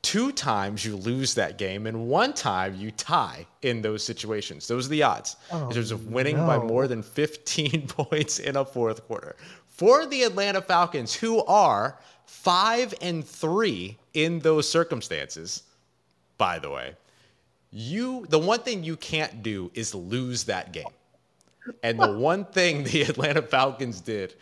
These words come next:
Speaker 1: was lose that game. And to that, my
Speaker 2: Only
Speaker 1: friend,
Speaker 2: the
Speaker 1: I
Speaker 2: Falcons.
Speaker 1: say, yike. Yike.
Speaker 2: That, only the Falcons.
Speaker 1: Yeah,
Speaker 2: It's
Speaker 1: man.
Speaker 2: just cosmic at this point.
Speaker 1: <laughs>
Speaker 2: There is a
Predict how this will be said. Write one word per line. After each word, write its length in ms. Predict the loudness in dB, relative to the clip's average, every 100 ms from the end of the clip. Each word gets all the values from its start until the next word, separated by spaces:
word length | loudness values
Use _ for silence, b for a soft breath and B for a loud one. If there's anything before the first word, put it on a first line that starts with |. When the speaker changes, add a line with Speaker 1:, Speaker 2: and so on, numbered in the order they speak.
| b b
Speaker 1:
was 320 | -4 -4 -4 -10
lose 380 | -8 -8 -6 -4
that 320 | -4 -4 -6
game. 300 | -10 -10 -14 _ _
And 220 | 0 0 0
to 140 | -2
that, 380 | 2 4 4 2
my 100 | 0
Speaker 2:
Only 280 | 4 4 2
Speaker 1:
friend, 80 | 2
Speaker 2:
the 40 |
Speaker 1:
I 40 | 2 2
Speaker 2:
Falcons. 40 | 0
Speaker 1:
say, 440 | -2 -2 -4 -6 _ _ _ _ _ _ _
yike. 540 | -12 -6 -6 -6 -12 -16 _ _ _ _ _ _ _ _ _ _ _ _ _ _
Yike. 440 | -10 -4 -4 -4
Speaker 2:
That, 180 | -6 -6 -2
only 260 | 0 0
the 100 | 0 -4
Falcons. 640 | -8 -10 -14 -18 -20 -20 _ -10
Speaker 1:
Yeah, 180 | -4
Speaker 2:
It's 140 | -4 -4
Speaker 1:
man. 60 | 2
Speaker 2:
just 500 | 2 2 -4 -14 -20 -10
cosmic 600 | 0 4 2 0 -10 -8
at 140 | -10
this 160 | -10 -12
point. 360 | -10 -12 -12 -18 _
Speaker 1:
<laughs> 380 | -12 -10 -10 2
Speaker 2:
There 140 | 4
is 140 | 6
a 60 | 4